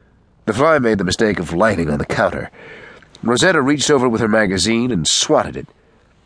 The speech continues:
"Y'all's Bible may be the same book," she said, flicking the body off the cover, "but the words got a whole different meaning."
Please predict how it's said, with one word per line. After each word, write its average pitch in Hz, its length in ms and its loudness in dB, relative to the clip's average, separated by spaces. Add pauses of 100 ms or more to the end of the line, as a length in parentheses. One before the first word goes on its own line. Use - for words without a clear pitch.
(440)
"Y'all's 208 480 4
Bible 131 360 2
may 131 180 0
be 131 220 2
the 98 80 -2
same 87 600 0
book," 107 300 2 (140)
she - 180 -8
said, 90 400 -6
flicking 78 400 -4
the 64 80 -6
body 67 380 0
off 69 200 -6
the - 100 -12
cover, - 380 -4 (720)
"but 117 140 -4
the 98 80 -2
words 214 460 4
got 180 200 2
a 127 100 2
whole 233 200 2
different 185 380 0
meaning." 254 380 0